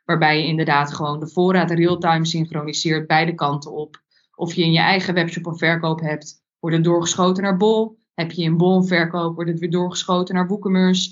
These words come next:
Heb je een, ehm, inkooporder binnen gehad, dan kun je dat aanpassen in WooCommerce, wordt het ook weer doorgeschoten naar Bol. Dus op die manier pakken we alle, eh, facetten, die pakken we om, om de voorraad up-to-date te houden.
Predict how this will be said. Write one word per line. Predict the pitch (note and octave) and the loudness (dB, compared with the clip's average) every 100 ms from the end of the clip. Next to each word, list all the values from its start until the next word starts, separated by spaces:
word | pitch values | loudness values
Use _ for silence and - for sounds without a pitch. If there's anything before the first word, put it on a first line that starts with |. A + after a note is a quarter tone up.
| - - - | -12 -20 -4
Heb | E3 E3 | -4 2
je | F#3 | 2
een, | F3 F3 F3 | 4 0 -2
ehm, | - F3+ E3+ E3+ F3 | -2 0 2 0 -4
inkooporder | F#3+ G#3+ G#3+ F#3 F#3 G3 F#3 F3 | 0 0 2 0 2 0 2 4
binnen | F#3 F3 | 2 2
gehad, | E3+ D#3+ E3 E3 E3 - _ _ | -2 0 0 0 -4 -18 _ _
dan | - E3 | -6 -2
kun | E3 | 2
je | E3+ | 2
dat | D#3+ | 2
aanpassen | E3 F3+ E3+ F3 E3+ | 0 -2 -2 -2 -2
in | E3+ | -2
WooCommerce, | F#3+ G3 F#3+ F#3+ F#3+ - | -2 -2 -2 -2 -4 -6
wordt | E3+ | -10
het | E3+ | -6
ook | A3 | -6
weer | G#3+ | -2
doorgeschoten | G3 G3 F#3+ - F#3 F3+ | 0 0 -2 0 0 0
naar | F3 E3+ | 0 0
Bol. | E3+ F3 E3+ - _ _ | 0 -2 -6 -12 _ _
Dus | E3+ E3+ | -4 -2
op | E3+ | 0
die | E3 F#3 | 4 6
manier | F#3 F3+ F3 - - | 6 4 0 -4 -2
pakken | F3 F3 | 0 0
we | F3 | 0
alle, | - E3+ E3 | 0 2 2
eh, | E3 D#3+ - D3+ D3 | 2 -2 -6 -10 -8
facetten, | - D#3+ E3+ E3+ E3 _ | -4 -2 -2 -4 -10 _
die | D#3+ E3+ | -4 -2
pakken | E3+ E3 E3 | 0 -2 -2
we | |
om, | D#3+ - D#3+ D#3 | -2 -2 -2 -2
om | D#3+ E3 | 0 0
de | D3+ | 0
voorraad | D#3 D#3 D3 | -2 -2 -2
up-to-date | F2 D#2+ C3+ C3 | -6 -10 -6 -6
te | - | -4
houden. | - - - | -6 -4 -6